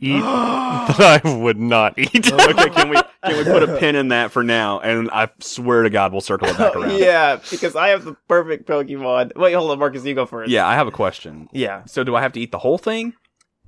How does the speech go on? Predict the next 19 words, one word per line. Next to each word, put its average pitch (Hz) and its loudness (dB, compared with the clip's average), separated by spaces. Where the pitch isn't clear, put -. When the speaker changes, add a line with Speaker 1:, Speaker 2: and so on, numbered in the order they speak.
Speaker 3:
Or 117 -6
just, 120 -4
like, 113 -2
a 110 -12
part 90 -2
of 78 -12
it? 85 -10
Like, 120 0
enough 113 -4
to, 113 -4
like, 98 -2
constitute 101 -6
a 85 -6
meal? 78 -14
Speaker 2:
It - -2
depends 180 -2
on 170 -6
the 151 -4
Pokemon. 165 -4